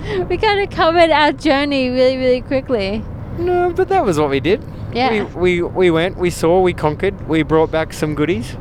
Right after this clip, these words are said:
Speaker 1: It's really good actually seeing, like, when you are buying a product, seeing exactly the process of how it, how it comes to be and who's making it and the family behind it and, like, where the money is going and things like that.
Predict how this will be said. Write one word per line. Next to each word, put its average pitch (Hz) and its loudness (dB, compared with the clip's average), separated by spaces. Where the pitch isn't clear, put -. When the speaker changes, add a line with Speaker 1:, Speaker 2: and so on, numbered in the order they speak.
Speaker 1:
It's 262 -6
really 339 0
good 294 -2
actually 269 0
seeing, 240 -4
like, 214 -2
when 233 -2
you 240 2
are 226 4
buying 226 0
a 220 -4
product, 208 -2
seeing 214 -4
exactly 214 -2
the 208 -4
process 233 -2
of 208 -4
how 240 4
it, 214 0
how 220 2
it 214 -2
comes 220 -2
to 233 -2
be 302 0
and 240 0
who's 233 -2
making 269 -2
it 262 0
and 226 -2
the 226 -2
family 240 2
behind 220 0
it 294 0
and, 240 0
like, 214 0
where 220 4
the 226 0
money 214 -2
is 214 -6
going 226 -4
and 269 -4
things 269 -4
like 269 -2
that. 339 0